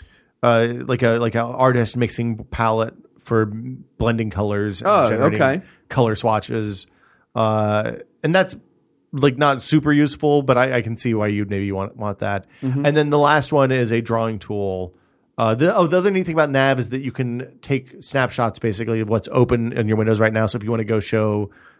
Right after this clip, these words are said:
Speaker 1: Bob what you're working on, like, what, see where you're going,
Speaker 2: Oh,
Speaker 1: you
Speaker 2: okay.
Speaker 1: can go say,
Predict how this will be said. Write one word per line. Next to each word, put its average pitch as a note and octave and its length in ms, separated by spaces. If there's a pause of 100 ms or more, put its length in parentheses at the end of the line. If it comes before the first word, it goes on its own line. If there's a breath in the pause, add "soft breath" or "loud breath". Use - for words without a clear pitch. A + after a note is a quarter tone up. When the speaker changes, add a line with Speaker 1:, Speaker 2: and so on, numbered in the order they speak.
Speaker 1:
Bob A2 520 (120)
what A#2 180
you're A2 100
working G#2+ 300
on, G#2+ 300
like, G2+ 200
what, A#2 180
see A#2 200
where G#2+ 140
you're G#2 140
going, G#2 400
Speaker 2:
Oh, D#3+ 420
Speaker 1:
you B2 120
Speaker 2:
okay. E3 100
Speaker 1:
can B2 100
go B2 160
say, A#2 300